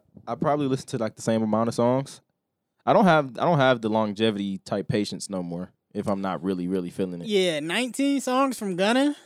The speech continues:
Speaker 1: I don't need that.
Speaker 2: I ain't need none of it. I only listened to it 'cause C J was like, "Yo, for it, listen to this." I'm like, "All right."
Speaker 1: He
Speaker 2: Listen
Speaker 1: has
Speaker 2: to
Speaker 1: to.
Speaker 2: it. That shit was trash, dog.
Speaker 1: <laughs>
Speaker 2: I ain't,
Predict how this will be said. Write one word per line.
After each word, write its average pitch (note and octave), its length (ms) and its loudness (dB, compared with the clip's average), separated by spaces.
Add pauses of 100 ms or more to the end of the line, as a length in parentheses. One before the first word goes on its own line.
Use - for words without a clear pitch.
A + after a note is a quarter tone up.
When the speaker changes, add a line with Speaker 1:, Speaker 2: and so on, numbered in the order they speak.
(120)
Speaker 1:
I A2 180 2 (200)
don't A2 280 0
need C3 240 -2
that. F2 240 -4 (680)
Speaker 2:
I C4 140 2
ain't A#3+ 80 0
need F3+ 160 -2
none G3+ 200 0
of G#3 160 2
it. G3+ 60 0
I F#3+ 80 2
only A#3+ 320 2
listened A3 280 6
to G#3+ 120 10
it F#3+ 80 6
'cause F3+ 100 -2
C G#3+ 160 0
J F#3 160 4
was E3+ 120 0
like, E3 200 0
"Yo, D#3+ 180 -2
for D#3+ 200 -4
it, D3+ 260 -6
listen E3+ 260 -2
to D#3+ 60 -4
this." D#3 240 -6
I'm D#3+ 100 -8
like, C#3+ 180 -8
"All C#3 60 -8
right." B2+ 380 -12 (260)
Speaker 1:
He E3 80 -18
Speaker 2:
Listen F#3 220 4
Speaker 1:
has A#2 100 4
Speaker 2:
to G#2 140 8
Speaker 1:
to. F#3+ 60 8
Speaker 2:
it. F#2 220 2 (1400)
That A#3 160 2
shit E3+ 160 0
was B2 100 -12
trash, D3 420 -2
dog. D#3 440 4 (100)
Speaker 1:
<laughs> - 540 2
Speaker 2:
I A#3+ 300 2
ain't, F#3+ 440 0